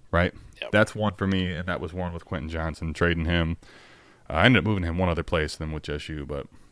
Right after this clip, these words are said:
Speaker 1: let's just say wherever I traded him at the time, like, between week four and week eight, they were all wins because right now, anyway, it doesn't look very pretty for him. So that,
Speaker 2: <laughs>
Speaker 1: that's one of the things I learned again.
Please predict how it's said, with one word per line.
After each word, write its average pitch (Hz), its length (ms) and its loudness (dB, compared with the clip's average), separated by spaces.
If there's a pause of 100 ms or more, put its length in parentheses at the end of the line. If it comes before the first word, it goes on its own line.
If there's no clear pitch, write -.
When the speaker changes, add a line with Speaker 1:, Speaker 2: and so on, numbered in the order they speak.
(140)
Speaker 1:
let's - 180 -4
just 90 160 -4
say 90 120 0
wherever 85 260 2
I 78 60 0
traded 87 340 0
him 82 60 0
at 80 100 -4
the 78 80 -4
time, 80 480 2
like, 82 240 -2
between 85 340 -2
week 82 160 -4
four 92 340 4
and 85 120 2
week 82 160 -4
eight, 92 220 0 (760)
they 90 140 0
were 80 160 0
all 57 120 -2
wins 58 300 -8
because - 560 -6 (840)
right 139 180 10
now, 156 240 12
anyway, 92 320 6
it 85 80 2
doesn't 98 240 4
look 87 120 0
very 80 160 -2
pretty - 260 -6
for 71 160 -6
him. - 160 -6
So - 260 -2 (480)
that, 117 200 10
Speaker 2:
<laughs> - 0 -
Speaker 1:
that's 127 200 10
one 113 140 10
of 95 60 8
the 90 40 0
things 95 160 4
I 87 80 6
learned 87 240 2
again. 80 300 -4